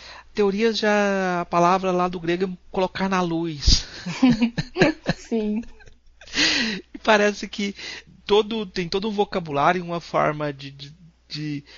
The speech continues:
Speaker 1: tomar as coisas a partir de certas eficiências, vamos colocar <laughs> assim, né? Como é que você, é, vivenciou ou percebia esses pontos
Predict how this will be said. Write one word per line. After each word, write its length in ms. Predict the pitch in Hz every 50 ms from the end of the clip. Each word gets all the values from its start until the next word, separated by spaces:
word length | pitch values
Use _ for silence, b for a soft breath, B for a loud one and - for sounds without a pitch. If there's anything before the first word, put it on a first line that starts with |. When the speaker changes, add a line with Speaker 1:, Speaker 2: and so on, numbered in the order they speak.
| B B B
Speaker 1:
tomar 400 | - 170 160 156 151 156 175 190
as 260 | 190 180 170 - -
coisas 500 | - - 156 156 165 175 170 185 180 170 185
a 80 | 185
partir 680 | - - 185 180 202 156 - - - 202 190 196 208 202
de 320 | 185 175 - 190 190 185 180
certas 840 | - - - - 185 180 185 185 - - - 196 190 190 - - - B B B B B B B B B B _ _ _ _ _ _ -
eficiências, 880 | 170 180 - - - - - 202 180 160 156 165 165 156 - 139 135 127
vamos 140 | 139 139 -
colocar 420 | - 143 139 139 - - - 175
<laughs> 20 | 170
assim, 440 | - - - - - - 139 131 135
né? 180 | 156 175 170 - B B B B B B B
Como 180 | - - 285 320
é 80 | 320
que 140 | - - 262
você, 500 | 214 190 185 180 - - 180 175 170 170 - B B B B B
é, 360 | - 151 151 147 143 143 143
vivenciou 960 | 143 151 160 147 165 170 175 180 - - - 151 143 139 147 156 156 147 - b b b b b b _
ou 160 | - - 160 -
percebia 1120 | - 180 180 175 - - 180 160 147 139 143 156 170 190 196 185 165 156 143 135 123 - - -
esses 340 | - - - - - - - - _ _ -
pontos 840 | 185 175 180 190 196 180 - 170 151 135 - - - - - -